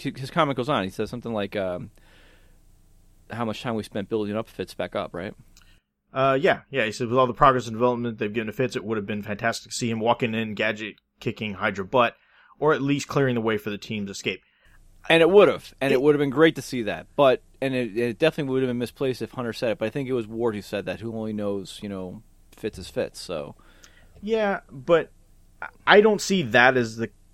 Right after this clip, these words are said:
Speaker 2: as the kind of character Fitz is. Like, Fitz isn't a come in on a
Speaker 1: Fitz,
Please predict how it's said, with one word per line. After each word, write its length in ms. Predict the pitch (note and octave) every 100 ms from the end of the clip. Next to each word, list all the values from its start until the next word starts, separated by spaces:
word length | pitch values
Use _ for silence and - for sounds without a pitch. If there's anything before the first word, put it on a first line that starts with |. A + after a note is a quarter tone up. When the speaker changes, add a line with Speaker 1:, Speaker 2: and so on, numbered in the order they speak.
| _ - _
Speaker 2:
as 180 | C3 A#2+
the 60 | C3
kind 220 | D#3+ C#3
of 60 |
character 340 | - C#3 B2+ A#2+
Fitz 480 | - - A#2+ - -
is. 300 | G#2 F#2+ G#2
Like, 160 | A#2
Fitz 320 | - G3 G3+ F#3
isn't 280 | E3+ D#3 B2+
a 40 |
come 320 | - D3+ C#3
in 500 | B2+ B2 A#2 A2+ A2 _ _ _ _ -
on 220 | B2+ B2
a 200 | A2+ G#2+
Speaker 1:
Fitz, 280 | A3+ C4